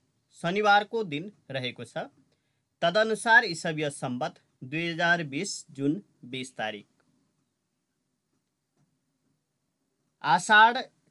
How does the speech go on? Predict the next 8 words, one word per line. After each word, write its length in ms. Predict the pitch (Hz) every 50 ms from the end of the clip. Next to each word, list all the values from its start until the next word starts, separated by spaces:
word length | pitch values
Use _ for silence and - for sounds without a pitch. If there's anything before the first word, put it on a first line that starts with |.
| _ _
कृष्ण 320 | 196 208 - - 208 190 185
चतुर्दशी 720 | - 190 180 160 196 185 185 185 190 180 - 226 214 185 156
रहेको 280 | 143 143 143 - 139 127
छ 260 | - - 143 156 196 247 - _ _ _ _ _ _ _ _ _ _ _ _ _ _ _ _ _ _ _ _ _ _ _ _ _ _ _ _ -
एघार 340 | 156 156 175 190 196 196 202
बजेर 340 | 202 202 190 208 208 214 202
बत्तिस 460 | 170 156 151 - - 165 156 - -
मिनटसम्म। 600 | 156 143 139 139 - 135 120 117 120 143 185